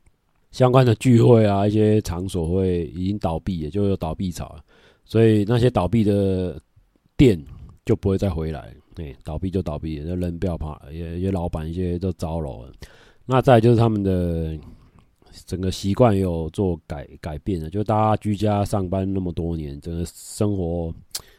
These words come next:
行为是有，有所变化，所以大家下班聚会的时间也会变少，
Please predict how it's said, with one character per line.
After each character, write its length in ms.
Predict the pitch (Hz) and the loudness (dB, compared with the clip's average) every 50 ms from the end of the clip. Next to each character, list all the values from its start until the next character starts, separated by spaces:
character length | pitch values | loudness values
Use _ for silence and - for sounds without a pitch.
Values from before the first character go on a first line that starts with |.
| _ - | _ -16
行 260 | - - 98 98 101 | -8 -4 -2 -2 0
为 240 | 101 95 85 80 78 | 0 0 0 -2 -2
是 120 | 90 101 | -2 -2
有， 180 | 98 85 76 69 - - | -2 -2 -4 -8 -10 -8
有 160 | 82 92 95 | -6 -6 -4
所 400 | - 95 80 76 73 71 69 69 _ _ | -4 -6 -8 -8 -8 -10 -14 -16 _ _
变 180 | - 113 92 80 | 0 0 0 0
化， 260 | 71 85 87 67 - - - - - _ - - _ _ _ _ _ _ _ - | -2 -6 -6 -6 -8 -14 -20 -20 -20 _ -20 -20 _ _ _ _ _ _ _ -4
所 180 | - 107 110 | 0 4 4
以 80 | 107 104 | 4 4
大 160 | - - 113 117 | 4 4 4 4
家 80 | 117 107 | 4 4
下 240 | - 123 113 110 | 4 4 4 4
班 220 | 104 104 107 107 104 | 4 2 2 0 0
聚 180 | - 117 110 104 | 2 4 4 6
会 200 | 110 107 98 95 | 6 4 2 2
的 240 | 87 87 85 82 80 | 0 -2 -2 -4 -4
时 200 | - - 92 82 | -6 -6 -6 -4
间 240 | 80 95 92 92 | -4 -2 -2 -2
也 80 | 90 82 | -2 -4
会 140 | 78 80 85 | -4 -4 -4
变 240 | - 98 87 76 69 | -4 -4 -6 -6 -8
少， 320 | - - 62 - 50 | -10 -14 -16 -18 -18